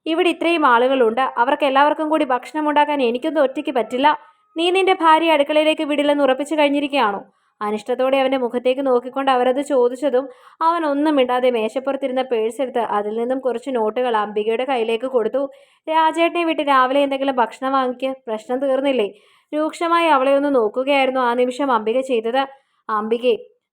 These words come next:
സാരംഗിയുടെ വീട്ടിൽ നിന്നും കു-, അമ്മച്ചനും അമ്മയും വന്നിരിക്കുന്നു," താഴെ നിന്നും ചെറിയമ്മ വിളിച്ചു പറഞ്ഞപ്പോൾ അവളുടെ മുഖമൊന്ന് തിളങ്ങി. അവരെ ഒന്ന് കണ്ടാൽ മാത്രം മതി. വല്ലാത്തൊരു സന്തോഷം അവളിൽ നിറഞ്ഞു.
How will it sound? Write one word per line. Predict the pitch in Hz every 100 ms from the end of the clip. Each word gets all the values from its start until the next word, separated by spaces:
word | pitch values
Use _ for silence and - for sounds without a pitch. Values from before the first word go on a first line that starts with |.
| -
സാരംഗിയുടെ | 294 294 311 320 330
വീട്ടിൽ | 320 254 247
നിന്നും | 262 269 269
കു-, | 262
അമ്മച്ചനും | 226 226 226 220 294 311
അമ്മയും | 262 254 269
വന്നിരിക്കുന്നു," | 247 226 233 254 262 262 269
താഴെ | 233 220 226
നിന്നും | 247 269
ചെറിയമ്മ | 269 277 226 233 269
വിളിച്ചു | 254 226 285
പറഞ്ഞപ്പോൾ | 269 240 254 247 254 277 _ _ -
അവളുടെ | 320 320 349 349
മുഖമൊന്ന് | 269 269 254 262
തിളങ്ങി. | 262 220 220 240 240 -
അവരെ | 208 214 233
ഒന്ന് | 254
കണ്ടാൽ | 269 247 226 262
മാത്രം | 277 254 247 285
മതി. | 262 226 277 - _ _ _
വല്ലാത്തൊരു | 311 320 330 339 339
സന്തോഷം | 330 277 226 240 277 262
അവളിൽ | 220 220 240 254
നിറഞ്ഞു. | 214 220 269